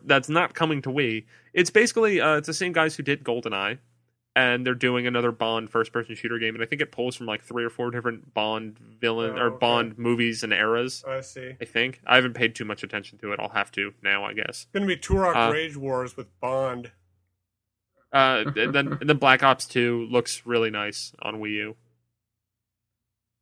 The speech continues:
Speaker 1: Um, I got to, I got to play some of that, and I'm, I don't really play Call of Duty games. That is why Ariel wrote the preview or the impressions that is up on, that are up on the site. But I did play against him in it. And, uh, I mean, it's fun.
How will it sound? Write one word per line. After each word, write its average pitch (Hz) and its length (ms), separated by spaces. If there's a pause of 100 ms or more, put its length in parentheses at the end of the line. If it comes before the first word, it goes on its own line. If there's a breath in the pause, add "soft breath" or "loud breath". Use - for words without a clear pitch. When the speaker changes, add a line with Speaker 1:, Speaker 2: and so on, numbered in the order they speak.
(480)
Speaker 1:
Um, 98 180
I 104 100
got 107 140
to, 110 100
I 113 80
got 120 100
to 113 60
play 117 160
some 113 120
of 107 60
that, 110 120
and 117 120
I'm, 143 160
I 135 120
don't 170 420
really 151 200
play 151 180
Call 151 220
of 156 60
Duty 147 200
games. 147 420 (400)
That 127 140
is 127 120
why 127 160
Ariel 139 460
wrote 127 160
the 127 60
preview 123 440 (120)
or 123 180
the 120 180
impressions 117 480
that 120 120
is 117 140
up 113 120
on, 113 160
that 113 180
are 113 180
up 120 100
on 120 60
the 117 80
site. 117 300 (280 soft breath)
But 131 100
I 127 60
did 131 160
play 123 200
against 120 280
him 110 140
in 107 80
it. 107 140 (480)
And, 110 180
uh, 107 280
I 117 80
mean, 123 120
it's 120 120
fun. 123 360